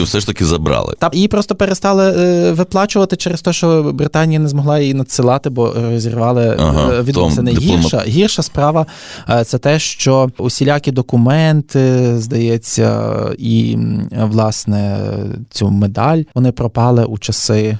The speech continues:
Speaker 1: я це теж детально пишу в книжці, але у часи війни воно з хати просто пропало. І потім ще теж приїжджав начебто якийсь радянський репортер, попросив різні фотографії, там ще щось, і це теж все пропало. Ну, тобто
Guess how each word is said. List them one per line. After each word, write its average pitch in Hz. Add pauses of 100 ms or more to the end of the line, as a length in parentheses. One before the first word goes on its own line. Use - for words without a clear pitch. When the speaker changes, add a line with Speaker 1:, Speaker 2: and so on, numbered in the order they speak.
Speaker 1:
я 123
це 123
теж 117
детально 107
пишу 110
в -
книжці, -
але 107
у 117
часи 120
війни 110 (140)
воно 104
з -
хати 98
просто -
пропало. 190 (180)
І 117
потім 143
ще -
теж -
приїжджав 113
начебто -
якийсь 104
радянський 107
репортер, 139 (100)
попросив 113
різні 101
фотографії, 131
там 104
ще 160
щось, -
і 110
це 113
теж 113
все -
пропало. 107
Ну, 151
тобто 147